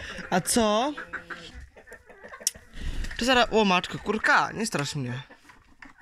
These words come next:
Zaraz wam pokażę, naj-, najpierw wam pokażę, że tutaj jest ta samiczka gołąbka. Przyniosłem ją tutaj, bo taka jest zmarnowana trochę. Tak, zobaczcie, tak trochę dziwnie wygląda.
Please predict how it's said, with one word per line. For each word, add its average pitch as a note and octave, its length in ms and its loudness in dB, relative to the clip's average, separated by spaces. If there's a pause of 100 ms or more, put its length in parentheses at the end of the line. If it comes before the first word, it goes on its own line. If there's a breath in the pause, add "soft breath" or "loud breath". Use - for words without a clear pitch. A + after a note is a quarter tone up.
(500 loud breath)
Zaraz A3+ 220 4
wam G3+ 120 2
pokażę, E3+ 480 2
naj-, F#3+ 180 2
najpierw G#3+ 280 4
wam G3 140 2
pokażę, F3+ 300 2
że E3+ 160 0
tutaj F#3+ 280 2
jest E3 220 2 (500)
ta G3 120 -2
samiczka G#3 480 2
gołąbka. F3+ 720 2 (880 soft breath)
Przyniosłem A3 460 2
ją G3+ 160 4
tutaj, A3 380 2
bo F#3+ 420 4
taka G#3 220 4
jest G#3 180 2
zmarnowana A3 800 2
trochę. G3 460 4 (1040)
Tak, - 220 -6 (140)
zobaczcie, E3+ 600 0 (200)
tak E3+ 200 -2
trochę G3+ 280 2
dziwnie G3 340 0
wygląda. F#3 680 0